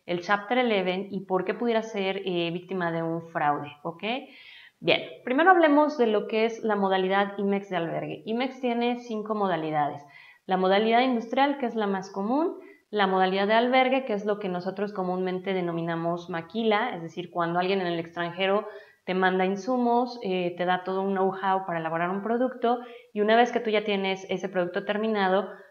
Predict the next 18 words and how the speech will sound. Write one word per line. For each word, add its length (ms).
se 200
lo 120
entregas 680
a 120
esta 180
gente 200
que 80
te 100
está 240
contratando. 640
También 320
va 60
a 40
haber 320
una 360
imex 340
de 100
servicio 720